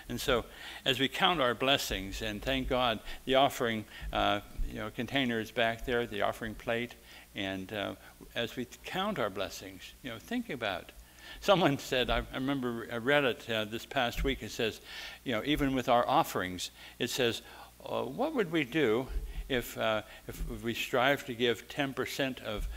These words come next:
of what we, we receive as far as time or money, or and money, and, uh,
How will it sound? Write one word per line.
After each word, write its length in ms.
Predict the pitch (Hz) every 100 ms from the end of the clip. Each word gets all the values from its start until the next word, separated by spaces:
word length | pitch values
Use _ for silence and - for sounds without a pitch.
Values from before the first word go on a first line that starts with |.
| - -
of 160 | 107 117
what 200 | 123 110
we, 280 | 113 110 104 107
we 200 | 107 110 -
receive 720 | 107 110 - 196 120 101 117 - - 113
as 100 | -
far 300 | 127 123 113
as 200 | 107 - -
time 460 | - 139 127 143 147 -
or 180 | 110 101
money, 400 | 104 104 139 143 - - -
or 80 | -
and 280 | 107 120 107
money, 280 | 98 113 143 - - - -
and, 360 | 120 117 110
uh, 200 | 117 107